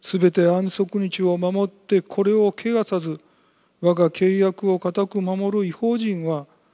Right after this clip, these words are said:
私はこれを我が聖なる山に来させ、我が祈りの家のうちで楽しませる。彼らの犯罪と犠牲とは、我が祭壇の上に受け入れられる。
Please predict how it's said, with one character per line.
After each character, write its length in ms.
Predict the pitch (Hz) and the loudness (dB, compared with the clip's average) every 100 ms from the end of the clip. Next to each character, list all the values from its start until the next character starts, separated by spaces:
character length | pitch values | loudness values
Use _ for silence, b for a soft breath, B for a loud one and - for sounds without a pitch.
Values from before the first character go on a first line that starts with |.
| b b b - | b b b 0
私 440 | 175 170 160 - | 0 2 -2 -2
は 200 | 175 170 | -2 -2
こ 180 | - 190 | 0 0
れ 80 | 185 | 2
を 240 | 190 190 | 2 2
我 120 | 202 | 0
が 140 | 208 196 | 0 -2
聖 360 | - 247 269 | -2 -2 0
な 140 | 240 202 | 0 0
る 160 | 180 | -2
山 260 | 185 208 196 | -2 -2 -4
に 140 | 180 | -6
来 140 | - 185 | -6 -6
さ 160 | 170 | -6
せ、 220 | 160 160 156 b b b b - | -4 -6 -8 b b b b -4
我 140 | 180 | -2
が 220 | 170 170 | 2 0
祈 400 | 156 156 190 185 | 0 0 2 2
り 40 | 196 | 0
の 200 | 190 190 | 0 0
家 220 | 196 208 | 0 -2
の 160 | 214 202 | 0 -2
う 60 | |
ち 140 | - 185 | -6 -4
で 120 | 190 | -4
楽 400 | - - 208 202 | -4 -8 -4 -4
し 140 | - | -4
ま 180 | 208 202 | -6 -6
せ 140 | - | -4
る。 160 | 170 165 _ b b b b | -4 -4 _ b b b b
彼 260 | - 185 170 | -2 2 4
ら 140 | 170 | 2
の 120 | 170 160 | 0 -4
犯 240 | 180 185 | -4 -6
罪 320 | - 190 190 | -2 -2 0
と 160 | 196 185 | 0 -2
犠 60 | |
牲 380 | 170 - 220 214 | -4 -6 -4 -4
と 180 | - 240 | -4 -2
は、 220 | 220 202 _ b b b b | -2 -2 _ b b b b
我 120 | 196 | 0
が 140 | 180 175 | 2 0
祭 340 | - 196 208 | 0 0 2
壇 280 | 208 214 208 | 0 -2 0
の 140 | 208 | 0
上 200 | 202 208 | 0 -2
に 120 | 196 | -2
受 240 | 170 160 - | -4 -6 -4
け 60 | 233 | -2
入 40 | |
れ 120 | 247 254 | 2 4
ら 60 | |
れ 60 | 220 | 2
る。 120 | 135 | 0